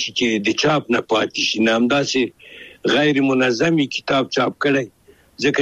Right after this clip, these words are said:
چې ده نه شوی کولی چې د یوې خوا مبارزه پرېږدي او نه شوی کولی چې د بلې خوا تحقیق پرېږدي. نو په داسې سختو شرایطو کې ده کار کړی او ده پښتنو ته یو څه وړاندې کړي دي.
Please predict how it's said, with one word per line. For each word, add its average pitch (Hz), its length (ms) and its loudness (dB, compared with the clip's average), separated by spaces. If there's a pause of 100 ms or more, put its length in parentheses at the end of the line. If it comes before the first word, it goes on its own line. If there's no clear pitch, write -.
چې 143 140 0
ده 151 140 0
نه 175 140 2
شوی 139 280 2
کولی 127 340 2
چې 120 180 -2
د - 100 2
یوې 131 220 2
خوا 131 180 0
مبارزه 113 560 0 (100)
پرېږدي 143 460 -2 (640)
او 117 180 2
نه 151 180 2
شوی 139 200 2 (100)
کولی 127 320 2
چې - 160 -4
د 117 40 2 (100)
بلې 123 260 2
خوا 110 180 2 (540)
تحقیق - 500 -2
پرېږدي. 92 400 -4 (500)
نو 156 140 -2
په 143 140 0
داسې 175 200 0 (140)
سختو 190 400 -2
شرایطو 135 580 0
کې 120 160 0
ده 117 120 0 (640)
کار 147 280 0
کړی 135 300 0
او 123 100 2
ده 127 220 0 (640)
پښتنو 127 500 0
ته 120 120 2
یو 113 100 4
څه - 180 -4
وړاندې 95 440 0
کړي - 280 -8
دي. - 80 -20